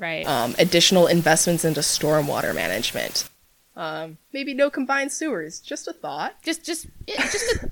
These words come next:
Speaker 1: <laughs> little teaser, brain teaser, you know. Keep that on the old noggin.
Speaker 2: Yeah. But anyway, mitigation tactics,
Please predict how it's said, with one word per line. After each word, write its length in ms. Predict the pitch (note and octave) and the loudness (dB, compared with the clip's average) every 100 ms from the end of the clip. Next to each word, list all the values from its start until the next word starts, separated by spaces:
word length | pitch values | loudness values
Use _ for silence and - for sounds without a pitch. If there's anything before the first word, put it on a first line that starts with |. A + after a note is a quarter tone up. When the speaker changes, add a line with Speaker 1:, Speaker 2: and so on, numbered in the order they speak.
| - | -10
Speaker 1:
<laughs> 180 | - - | -16 -6
little 380 | G4 C#4 A#3 G#3 - - - | -2 0 0 -4 -18 -20 -2
teaser, 440 | E4+ D#4 D#4+ F4+ | 0 2 -2 -6
brain 220 | - D4+ D4 | -2 -2 -2
teaser, 340 | D#4+ D4+ D#4+ | -6 -6 -8
you 140 | E4 | -10
know. 160 | C#4 C#4 - _ _ _ _ _ _ _ - - - | -12 -12 -16 _ _ _ _ _ _ _ -20 -20 -8
Keep 200 | E4+ B3 | -4 0
that 180 | D#4+ D4+ | 2 2
on 100 | D4 | 0
the 120 | C#4+ | -2
old 180 | C4+ B3+ | -2 -4
noggin. 420 | C4 C4 C4+ D#4 - - _ _ _ _ _ _ _ _ _ _ _ - | -2 0 0 -4 -8 -20 _ _ _ _ _ _ _ _ _ _ _ 0
Speaker 2:
Yeah. 280 | A3 F3 - - - - | 2 2 0 -8 -20 -6
But 260 | - F#3+ F3 | 4 4 4
anyway, 640 | - B3 C4 G#3+ F3+ E3+ E3 | 0 0 2 4 4 4 2
mitigation 600 | G3+ G#3+ A3+ F#3 F#3 G#3+ | 2 2 2 2 2 -2
tactics, 720 | G3+ E3 E3 E3+ E3 - - | 0 0 0 -2 -4 -4 -12